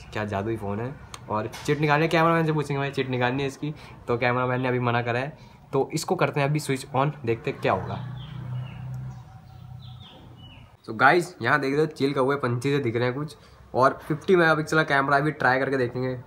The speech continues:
भाई मेरी शक्ल भी तो दिखा दे, मैं भी तो हूँ यार video में, तुम्हारा भाई बना रहा है वीडियो, वो भी एमआई K phone में आज। So guys, camera खोलते हैं सबसे पहले, देखते हैं भाई। guys,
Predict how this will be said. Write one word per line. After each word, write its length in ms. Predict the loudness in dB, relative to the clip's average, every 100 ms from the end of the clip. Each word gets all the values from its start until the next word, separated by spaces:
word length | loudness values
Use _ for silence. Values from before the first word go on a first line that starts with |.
| -6
भाई 220 | -2 0
मेरी 220 | 0 0
शक्ल 200 | 0 0
भी 160 | 0 0
तो 80 | 0
दिखा 260 | 0 0
दे, 100 | 0
मैं 200 | 2 4
भी 100 | 4
तो 140 | 4 4
हूँ 100 | 6
यार 240 | 10 10
video 220 | 10 6 6
में, 120 | 6
तुम्हारा 280 | 6 6 6
भाई 260 | 6 6
बना 140 | 6 6
रहा 140 | 6
है 80 | 6
वीडियो, 300 | 4 4 4
वो 60 |
भी 80 | 2
एमआई 340 | 2 2 2 2
K 80 |
phone 180 | 0 0
में 120 | 0
आज। 160 | 2 0 -2 -14 -18 -12 4
So 200 | 6 6
guys, 260 | 6 6 4
camera 320 | 4 6 6 4
खोलते 280 | 2 2
हैं 60 | 0
सबसे 240 | 0 0
पहले, 240 | 0 2 0 -2 -10 -8
देखते 300 | -2 -2 -2
हैं 220 | -4 -4 -14 -16 -16 -12
भाई। 500 | -8 -2 0 2 0
guys, 400 | 0 0 -2